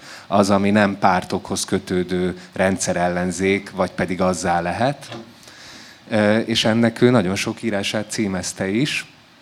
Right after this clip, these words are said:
és az a V T F baloldalas írása volt a, ö, Biopolitika és osztálypolitika, azt hiszem ez a címe, ö, ami, ami nagyon világosan tisztázni szeretné, hogy mi a dolga szerinte a valódi magyar baloldalnak,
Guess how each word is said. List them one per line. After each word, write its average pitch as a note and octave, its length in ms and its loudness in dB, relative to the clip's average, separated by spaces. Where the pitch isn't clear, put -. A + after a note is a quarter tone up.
és - 100 -2
az G#2 100 0
a G#2+ 60 2
V G#2 60 2
T G#2+ 100 0
F G#2 120 2
baloldalas G2 600 2
írása G2 500 0
volt G2+ 380 0
a, G2 200 0
ö, G2+ 260 2
Biopolitika G2 560 2
és F#2 100 -2
osztálypolitika, F#2 800 -4
azt F#2 160 -2
hiszem F#2 260 -4
ez F#2+ 100 0
a F2 80 -2
címe, G#2+ 540 0
ö, G#2 100 0
ami, G2+ 580 4
ami G#2 180 4
nagyon G2+ 320 4
világosan G2 500 4
tisztázni F#2+ 420 2
szeretné, F#2+ 500 0
hogy F#2+ 180 2
mi G2+ 140 2
a F#2+ 220 2
dolga F#2+ 540 4
szerinte F#2 520 0
a F2+ 100 2
valódi F2 540 -2
magyar F2+ 340 -4
baloldalnak, A2 800 0